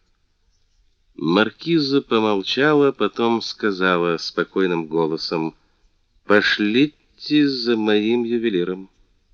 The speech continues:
Горничная ушла исполнять приказания, а маркиза направилась к себе в кабинет и начала внимательно рассматривать свои драгоценности.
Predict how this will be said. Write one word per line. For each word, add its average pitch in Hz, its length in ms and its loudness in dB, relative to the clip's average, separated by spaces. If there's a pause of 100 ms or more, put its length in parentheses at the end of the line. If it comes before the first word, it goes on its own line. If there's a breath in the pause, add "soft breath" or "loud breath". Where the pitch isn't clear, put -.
(1300)
Горничная 95 840 4
ушла 90 420 0
исполнять 80 540 -4
приказания, 110 760 -2 (460 loud breath)
а - 100 -4
маркиза 110 600 0
направилась 101 720 2 (260)
к - 40 -20
себе 95 440 -2
в - 100 -12
кабинет 90 640 -4
и 98 80 -2
начала 101 380 -2
внимательно 107 800 -2
рассматривать 90 1120 -6
свои 82 200 -8
драгоценности. 71 880 -12